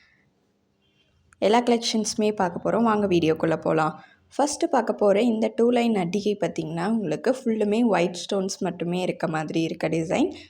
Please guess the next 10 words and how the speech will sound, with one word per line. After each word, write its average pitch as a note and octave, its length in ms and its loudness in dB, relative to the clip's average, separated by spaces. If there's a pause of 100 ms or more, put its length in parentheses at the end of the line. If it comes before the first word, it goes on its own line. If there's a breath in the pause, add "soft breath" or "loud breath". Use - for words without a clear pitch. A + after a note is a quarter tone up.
(440 loud breath)
So, A#3+ 140 0
உங்களுக்கு A#3 320 2
பேக் A#3 300 0
செயினோட G3+ 460 2
வரும். F3 340 2 (1300 loud breath)
உங்களுக்கு A3 420 2
கீழே C4 260 2
பெண்டன்ட்லேயுமே G#3+ 800 0
ஹேங்கிங்ஸோட G3+ 800 0
வரும். F#3 320 0